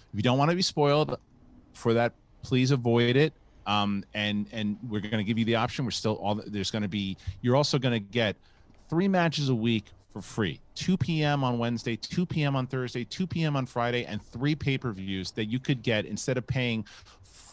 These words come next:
uh, five ninety-nine or six ninety-nine p-, for piece, ten dollars for all of 'em. We're giving you all this content. We're putting all this work. And we're putting, and Eric is working his ass off, and we have editors working their asses off. And it really,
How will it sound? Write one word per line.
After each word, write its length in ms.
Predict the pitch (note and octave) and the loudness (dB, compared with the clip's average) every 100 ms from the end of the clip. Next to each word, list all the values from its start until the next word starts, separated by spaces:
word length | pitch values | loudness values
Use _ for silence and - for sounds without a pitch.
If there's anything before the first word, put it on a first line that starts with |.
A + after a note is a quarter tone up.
| - | -6
uh, 240 | A2+ F#2+ F#2 | -2 0 -2
five 380 | - - B2+ B2+ | -6 0 2 2
ninety-nine 400 | B2+ A#2+ A#2 A2+ | 0 0 -2 -2
or 60 | |
six 240 | G#2 A#2+ - | -4 -6 -4
ninety-nine 420 | A#2 A2+ A2 G#2+ - - - | -4 -4 -4 -6 -8 -20 -12
p-, 140 | - C3 | -8 -4
for 160 | B2+ | -4
piece, 340 | - E3 B2 - | 0 0 0 -6
ten 240 | - C3+ | -4 -2
dollars 460 | B2+ A#2 A2+ - - _ _ - _ | 0 0 -2 -6 -14 _ _ -20 _
for 160 | - G#2+ | -2 2
all 240 | A2 B2 | 4 4
of 80 | A2+ | 2
'em. 300 | G2 F#2 F2 - - - - - | 0 -2 -4 -10 -20 -20 -20 -12
We're 80 | - | -6
giving 180 | G#2 G2+ | -2 -2
you 80 | G2+ | 0
all 140 | A2+ | -2
this 120 | A#2+ | -4
content. 460 | - A2+ G#2+ A2 G#2 | -6 -6 -4 -4 -6
We're 60 | F#2+ | -6
putting 220 | G#2+ G2+ | -6 -4
all 160 | G2 G2+ | -2 -2
this 220 | G2+ - | -2 -2
work. 260 | G#2 G2 | -2 -2
And 100 | G2 | -4
we're 80 | E2+ | -8
putting, 300 | B2 F#2+ F#2 | -8 -8 -8
and 160 | F2+ F#2 | -10 -8
Eric 260 | G#2 A2 G#2+ | -4 -2 -2
is 100 | G2+ | -2
working 240 | G#2 G2+ | -2 0
his 220 | F#2+ E2+ - - | -2 -4 -10 -4
ass 300 | G#2+ A2 G2+ | 0 2 0
off, 260 | A2 G#2 G2 | -2 -2 -4
and 80 | F#2 | -6
we 80 | |
have 140 | F2 E2+ | -8 -6
editors 380 | A2 G#2+ G#2 G2+ | -6 -4 -4 -6
working 300 | G2+ F#2+ F2+ | -8 -8 -12
their 100 | D#2+ | -12
asses 380 | E2+ G2 - F#2+ | -6 -6 -6 -6
off. 200 | G2 G2 - - - - - | -6 -6 -10 -20 -20 -16 -6
And 140 | G#2+ | -4
it 80 | G2 | -4
really, 420 | G#2+ A#2 A#2 G#2 | -2 0 0 -2